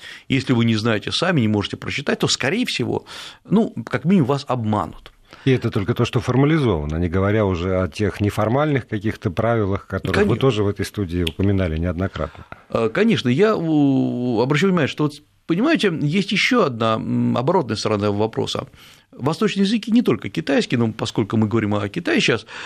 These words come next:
Speaker 1: э, их нельзя, э, выучить просто так за три, за четыре года, как можно, в принципе, более-менее выучить английский язык и пойти там,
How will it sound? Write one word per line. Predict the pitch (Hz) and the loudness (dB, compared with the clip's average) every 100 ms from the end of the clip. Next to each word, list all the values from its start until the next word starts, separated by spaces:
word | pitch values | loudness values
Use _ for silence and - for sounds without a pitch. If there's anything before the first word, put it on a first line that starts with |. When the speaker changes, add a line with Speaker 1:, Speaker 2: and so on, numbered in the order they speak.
| - - | -16 -2
Speaker 1:
э, | 120 120 - _ | 2 2 0 _
их | 202 208 | -2 2
нельзя, | 156 151 147 190 214 190 | 2 4 2 2 2 0
э, | - | -4
выучить | 143 131 123 185 170 151 - - | 2 2 4 2 0 -4 -6 -2
просто | 165 151 165 | -2 0 0
так | 190 139 | 0 0
за | 127 | 0
три, | 127 170 180 | 0 0 0
за | 131 | 0
четыре | 123 - 131 | 0 0 0
года, | 147 226 185 | 2 2 2
как | 139 127 | 0 0
можно, | 151 143 139 | 0 0 0
в | - | 0
принципе, | 226 214 - 143 | 2 2 2 0
более-менее | 143 220 196 156 151 123 | 2 2 4 2 2 2
выучить | 147 135 - | 0 -2 -2
английский | 113 117 113 - | -2 0 -2 -2
язык | 139 185 - | 0 0 0
и | 113 | -2
пойти | 110 107 143 | -2 -2 -2
там, | 104 | -2